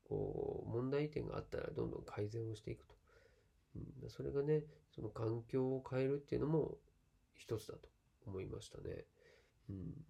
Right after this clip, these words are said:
から結構ね、あの、こう、会社もそうだし、学校もそうだし、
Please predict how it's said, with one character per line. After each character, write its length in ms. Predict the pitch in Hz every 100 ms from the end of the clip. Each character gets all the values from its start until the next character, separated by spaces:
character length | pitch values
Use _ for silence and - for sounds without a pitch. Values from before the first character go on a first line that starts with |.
| - _ - - -
か 60 | -
ら 20 |
結 220 | - 156
構 140 | - 127
ね、 100 | 131
あ 80 |
の、 260 | 123 113 - - - - - - - _ _ - - _ _ _ _ _ - -
こ 960 | 92 90 90 82 - - - - - -
う、 60 | - -
会 280 | - 113 107
社 260 | - -
も 360 | - 76 101 90
そ 260 | - 127 135
う 40 |
だ 120 | -
し、 160 | - 110
学 240 | 107 107
校 100 | -
も 160 | 107 117
そ 180 | - -
う 80 | -
だ 80 |
し、 420 | 127 - 147 -